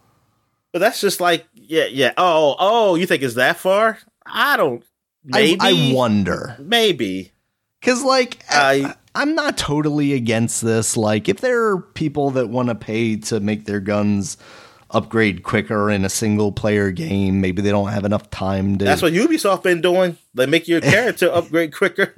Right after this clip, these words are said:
Speaker 2: Exactly.
Speaker 1: You can pay for this, but pay
Speaker 2: Um,
Speaker 1: for this.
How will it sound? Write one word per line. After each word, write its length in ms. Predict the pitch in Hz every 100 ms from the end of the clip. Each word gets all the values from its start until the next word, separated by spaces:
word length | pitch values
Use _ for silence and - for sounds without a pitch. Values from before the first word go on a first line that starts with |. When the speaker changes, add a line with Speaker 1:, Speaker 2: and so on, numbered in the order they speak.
| 185 196 170 -
Speaker 2:
Exactly. 480 | 147 120 - 139
Speaker 1:
You 60 | 147
can 100 | 107
pay 180 | 185 180
for 200 | - 180
this, 240 | 175 -
but 360 | - 113 107 107
pay 120 | 170
Speaker 2:
Um, 40 | 208
Speaker 1:
for 120 | 170
this. 380 | 160 180 -